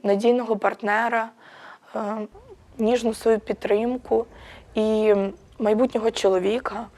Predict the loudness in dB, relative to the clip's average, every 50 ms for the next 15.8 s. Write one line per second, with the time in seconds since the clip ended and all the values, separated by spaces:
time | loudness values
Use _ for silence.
0 | -20 -20 -20 -16 -8 -4 -2 0 0 0 -2 -4 -4 -6 -10 -10 -8 -6 -2 0
1 | 0 0 0 -4 -6 -6 -4 -4 -2 -2 -2 -4 -6 -8 -8 -10 -8 -6 -6 -4
2 | -4 -6 -8 -10 -14 -20 -20 -20 -20 -20 -20 -20 -4 0 0 2 2 2 2 2
3 | 0 0 2 2 4 4 2 0 -2 -4 -6 -2 0 0 2 0 -2 -4 -10 -14
4 | -14 -14 -14 -16 -20 -20 -20 -20 -20 -20 -20 -10 -4 -2 -2 -2 0 2 2 4
5 | 4 4 2 0 -2 -2 2 4 4 4 4 2 -4 -4 -2 -2 -2 -2 -2 -6
6 | -6 -4 -4 -4 -4 -6 -8 -16 -20 -20 -20 -20 -20 -20 -20 -20 -20 -20 -6 -2
7 | 0 2 2 2 0 -4 2 6 8 8 8 8 6 2 -2 -12 -20 -20 -20 -20
8 | -20 -20 -16 -10 -8 -6 -4 -4 -4 -6 -6 -8 -8 -10 -12 -14 -16 -18 -18 -18
9 | -6 -2 0 0 0 0 -2 -2 -2 -2 0 0 0 2 4 4 4 2 2 0
10 | -4 -8 -10 -12 -10 -10 -10 -6 -4 -2 -2 -2 0 0 -2 -2 -2 -6 -12 -20
11 | -20 -20 -20 -20 -20 -20 -20 -20 -20 -20 -18 -18 -18 -16 -10 -6 -4 -4 -2 0
12 | 2 2 2 4 4 4 4 4 2 0 -2 -2 0 0 0 -2 -2 -4 -6 -6
13 | -6 -4 -6 -6 -10 -12 -14 -20 -20 -14 -12 -10 -8 -6 -6 -2 2 2 2 2
14 | 0 -2 -4 -4 -2 -2 0 -2 -2 -2 -6 -8 -8 -6 -6 -6 -8 -8 -6 -6
15 | -6 -6 -6 -8 -8 -10 -12 -12 -8 -4 -4 -4 -4 -4 -6 -10